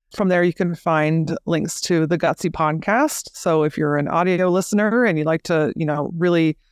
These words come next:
soak up some nuggets of wisdom and you've enjoyed our conversation today, you know, I'm, I'm a very real,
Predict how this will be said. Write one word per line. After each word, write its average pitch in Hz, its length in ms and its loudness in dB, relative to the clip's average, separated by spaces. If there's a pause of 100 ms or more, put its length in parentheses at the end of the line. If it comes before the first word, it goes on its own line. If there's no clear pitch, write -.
(320)
soak - 340 -2
up 185 160 2
some 202 140 0
nuggets 175 380 0
of 156 100 -2
wisdom 170 440 0
and 170 120 0
you've 160 120 -2
enjoyed 160 460 0
our 160 220 0
conversation 160 680 -2
today, 175 640 2
you 170 100 0
know, 151 140 2
I'm, 160 300 0
I'm 165 120 0
a 165 80 0
very 175 400 2
real, 175 640 2